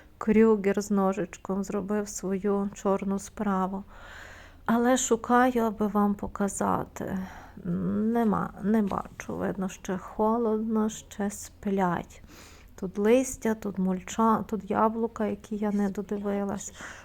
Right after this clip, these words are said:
попадали. А шукаю я, сподіваюсь, ви здогадалися, кого.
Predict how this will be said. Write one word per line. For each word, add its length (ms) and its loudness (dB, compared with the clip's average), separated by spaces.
попадали. 880 0
А 160 0
шукаю 1120 -2
я, 500 0
сподіваюсь, 880 0
ви 200 0
здогадалися, 1160 -2
кого. 840 0